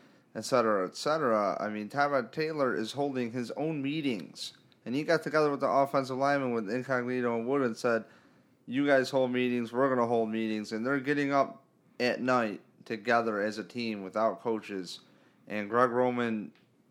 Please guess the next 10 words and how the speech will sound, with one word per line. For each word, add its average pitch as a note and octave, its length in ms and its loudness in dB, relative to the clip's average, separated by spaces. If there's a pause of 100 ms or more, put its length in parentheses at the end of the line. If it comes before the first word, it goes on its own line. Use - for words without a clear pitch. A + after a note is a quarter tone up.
(640)
was A2+ 260 0
saying C3 320 0
on A2 200 0
the G2 360 -2 (120)
John A#2 280 4
Murphy B2 340 0 (140)
show, G#2+ 400 2 (360)
he C#3 100 0
was C#3+ 180 2
saying, A#2+ 400 2